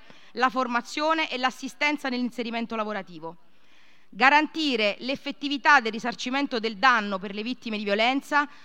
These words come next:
superando l'attuale burocratizzazione delle procedure di accesso ai fondi costituiti.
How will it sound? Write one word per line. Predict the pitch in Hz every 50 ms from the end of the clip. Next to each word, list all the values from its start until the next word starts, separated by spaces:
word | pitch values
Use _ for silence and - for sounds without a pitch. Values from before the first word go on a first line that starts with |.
| -
superando | - - - 269 254 202 294 294 320 311 285 254 226 220 214 208
l'attuale | 208 214 - - 277 269 269 254 226 196
burocratizzazione | 196 277 302 294 254 247 240 226 240 240 185 185 233 220 - - - 285 285 302 302 302 294
delle | 220 226 226 233 220
procedure | 226 247 247 - 254 220 269 294 285 247
di | 220 220
accesso | 214 208 - - 262 254 262 254 - - - 262 -
ai | - 220 226
fondi | 214 - 240 240 240 226 220
costituiti. | - 226 - - - 196 156 190 185 175 160 - 160 175